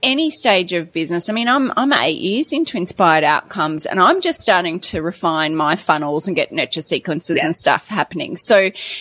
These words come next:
Speaker 1: it's something that, and I had a background in marketing and public relations and stuff like that. And this isn't about Shannon's resume, but it is about saying and justifying that marketing is an activity that is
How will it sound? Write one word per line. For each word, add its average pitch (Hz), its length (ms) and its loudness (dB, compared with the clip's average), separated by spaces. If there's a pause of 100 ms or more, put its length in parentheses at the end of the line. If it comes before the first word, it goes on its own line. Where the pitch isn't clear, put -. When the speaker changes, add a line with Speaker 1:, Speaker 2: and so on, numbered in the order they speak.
(120)
Speaker 1:
it's 233 260 0
something 254 480 0
that, 180 220 0 (200)
and 214 140 4
I 254 160 2
had 269 200 0
a 180 40 0
background 226 680 -2
in 156 360 -2 (160)
marketing 175 540 0
and 156 200 -10 (100)
public - 220 -10
relations 175 480 -4
and 160 120 -8
stuff - 180 -10
like - 120 -8
that. 180 120 -2
And - 100 -2
this 233 140 4
isn't 196 240 2
about 151 240 4
Shannon's 156 340 -2
resume, 226 440 2
but 170 260 0 (300)
it 190 100 -2
is 247 200 4
about 185 320 4
saying 185 460 -4
and 170 120 -6
justifying 190 920 -6
that 180 260 4 (800)
marketing 220 800 2
is 190 180 -2
an 190 100 -2
activity 208 720 0
that 185 320 2
is 196 440 0